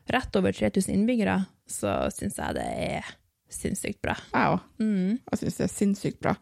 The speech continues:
Speaker 1: Mm.
Speaker 2: Og det var så god stemning, og de
Speaker 1: Ja.
Speaker 2: hadde en D J som kjørte, de kjørte med bil med tilhenger og høyttaler og D J på, bak på tilhengeren. Det var helt
Speaker 1: <laughs>
Speaker 2: vilt.
Speaker 1: Det var fantastisk.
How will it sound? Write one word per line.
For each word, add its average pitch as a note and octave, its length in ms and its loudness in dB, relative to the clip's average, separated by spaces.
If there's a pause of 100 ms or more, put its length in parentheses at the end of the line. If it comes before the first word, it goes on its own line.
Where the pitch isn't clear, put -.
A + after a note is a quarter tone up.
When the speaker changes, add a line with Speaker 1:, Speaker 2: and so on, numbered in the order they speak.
(120)
Speaker 1:
Mm. G3+ 100 2
Speaker 2:
Og F#3+ 60 4
det F#3+ 80 4
var F3+ 100 2
så - 80 0
god F#3 120 2
stemning, C#4 760 6
og A3+ 60 2
de - 60 4
Speaker 1:
Ja. G3+ 80 6 (100)
Speaker 2:
hadde E3+ 140 2
en D3+ 260 4
D A#3 100 4 (160)
J B3 300 2
som E3 180 -4
kjørte, - 360 0
de G3+ 100 6
kjørte G#3+ 200 4
med F3 180 4
bil G#3 240 4
med D#3+ 140 2
tilhenger E3+ 500 2
og E3 80 4
høyttaler E3 480 2
og D#3 80 2
D - 160 0
J - 200 2
på, - 260 0
bak F3 220 0
på D3+ 120 2 (500)
tilhengeren. F3 460 2
Det E3+ 100 2
var D#3 100 4
helt F3+ 180 4
Speaker 1:
<laughs> A2+ 220 2
Speaker 2:
vilt. - 420 -2 (1000)
Speaker 1:
Det C#4 480 2
var F#3+ 120 4
fantastisk. - 720 0